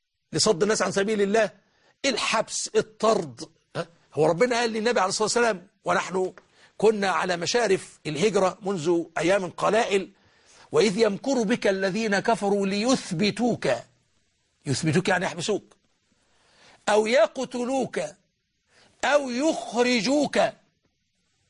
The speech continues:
ينفوك. والكلام ده كله مش للنبي محمد صلى الله عليه وسلم لوحده. "وكذلك جعلنا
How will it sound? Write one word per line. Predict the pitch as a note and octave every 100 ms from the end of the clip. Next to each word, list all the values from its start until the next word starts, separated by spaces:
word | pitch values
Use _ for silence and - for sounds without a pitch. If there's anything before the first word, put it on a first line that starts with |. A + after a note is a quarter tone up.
| _ _
ينفوك. | E3+ G3 D#4+ D#4 - _ - _ _ _ _ _ _ _ _ - -
والكلام | D3 - G3+ B3
ده | F#3+
كله | G#3 A3 F#3+ F3 - _ _ _ _ _ _ _ _ _ _ _ _
مش | E3 -
للنبي | F#3+ A#3 G#3
محمد | E3+ - G#3+ D#3
صلى | E3+
الله | D#3
عليه | D#3
وسلم | F3+
لوحده. | C3+ A#2+ E3 A#2+ - _ _ _ _ _ _ _ - - -
"وكذلك | D3+ - E3 E3 A3 F#3+ F#3+ -
جعلنا | F3 E3 D#3+ F#3+ F3+ D3 C3+ A2